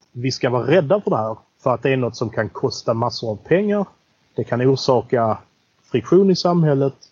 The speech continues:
Det kan orsaka politisk spänning och liknande.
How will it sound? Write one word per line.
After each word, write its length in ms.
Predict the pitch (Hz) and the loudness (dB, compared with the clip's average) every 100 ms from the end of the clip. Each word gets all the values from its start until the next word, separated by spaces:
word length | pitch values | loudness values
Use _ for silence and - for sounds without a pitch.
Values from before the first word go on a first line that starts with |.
| _ _ _ _ _ - | _ _ _ _ _ -4
Det 100 | 139 | 0
kan 160 | 147 | 2
orsaka 720 | 160 156 147 117 - 120 117 - _ | 2 2 0 0 2 2 2 -4 _
politisk 960 | - 156 156 104 _ 131 - - - | 0 4 4 0 _ 0 0 -10 -12
spänning 560 | - - 151 135 110 113 | -8 0 0 0 -4 -4
och 280 | - 113 117 _ _ _ _ - | -2 -4 -6 _ _ _ _ 0
liknande. 460 | 139 123 120 107 | 2 2 -2 -6